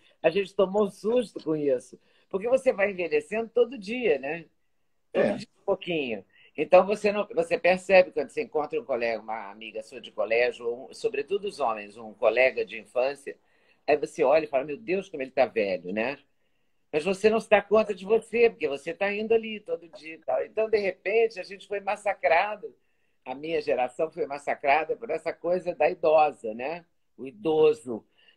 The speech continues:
Speaker 1: Aí não pode ficar. E mesmo quem mente idade, teve que, amigos meus que mentem idade des-, descaradamente, que foram obrigados a ficar em casa, não poder, <laughs> não poder
Speaker 2: Não tem como
Speaker 1: trabalhar.
Speaker 2: negar.
Speaker 1: <laughs>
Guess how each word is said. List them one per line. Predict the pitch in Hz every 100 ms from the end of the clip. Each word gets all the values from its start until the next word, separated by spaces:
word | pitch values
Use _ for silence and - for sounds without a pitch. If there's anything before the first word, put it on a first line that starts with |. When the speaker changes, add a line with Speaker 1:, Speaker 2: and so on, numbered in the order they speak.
| -
Speaker 1:
Aí | 131
não | 139 143
pode | 147 143 113
ficar. | 135 - 123 120
E |
mesmo | 196 226 214 220
quem | 220 208
mente | 175 202 202 -
idade, | 131 139 131 117 - _ _ _ _
teve | 156 151 151
que, | - 156 147 135 123 104 92
amigos | 127 139 170 156 143
meus | 143 151 147 -
que | 120
mentem | 123 139 139 123
idade | 117 127 127 110 104
des-, | 107 120 135 -
descaradamente, | 147 - 135 127 127 117 113 139 147 147 _ _ _ _
que | 139
foram | 120 160
obrigados | 160 139 139 139 123 139 - 117
a | 127 117
ficar | - 131
em | 127
casa, | - 131 131 123 104 98
não | 107
poder, | 117 117 123 113 107 -
<laughs> | 143
não | 208
poder | 180 175 160
Speaker 2:
Não | 151
tem | 156 160
como | 156 143
Speaker 1:
trabalhar. | 131 110 98 78 - _ _
Speaker 2:
negar. |
Speaker 1:
<laughs> | 185 - 208 196 _ - -